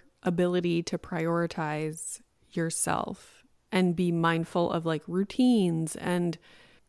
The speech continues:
God, I don't know why it seems so easy for other people to do online, but maybe that's just what their content is about. And so it seems like it's easy for other people. And maybe, like, I don't know, I'm all over the place. And then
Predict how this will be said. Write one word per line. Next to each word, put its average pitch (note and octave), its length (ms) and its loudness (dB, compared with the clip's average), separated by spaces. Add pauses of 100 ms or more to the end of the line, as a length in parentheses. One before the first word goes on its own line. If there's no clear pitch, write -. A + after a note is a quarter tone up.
God, G3+ 440 -2
I - 60 -2
don't B3+ 120 6
know D4 60 8
why A3+ 200 6
it G3+ 160 2
seems B3+ 360 4
so B3+ 280 0
easy A3 360 6
for - 220 2
other F#3 160 4
people G3 280 0
to F3+ 120 2
do F3+ 580 0
online, F3 540 4
but D#3+ 140 2
maybe F3 260 4
that's E3+ 220 2
just E3 360 0
what E3 200 -2
their D#3+ 180 0
content D#3 760 -2
is E3 160 -2
about. D#3 480 2
And F3 180 0
so E3+ 120 2
it - 140 0
seems D#3+ 420 -2
like G3 180 0
it's A3 340 2 (120)
easy A3 360 0
for A3+ 200 0
other A3+ 200 4
people. B3+ 580 2 (760)
And B3 240 6
maybe, A3+ 280 4
like, G#3 360 -2
I G3 100 -6
don't C#4+ 160 2
know, G3+ 500 -2
I'm A3+ 200 2
all A#3 160 4
over A#3+ 160 4
the G3+ 100 -2
place. - 520 -6 (160)
And A#3 140 8
then B3+ 140 6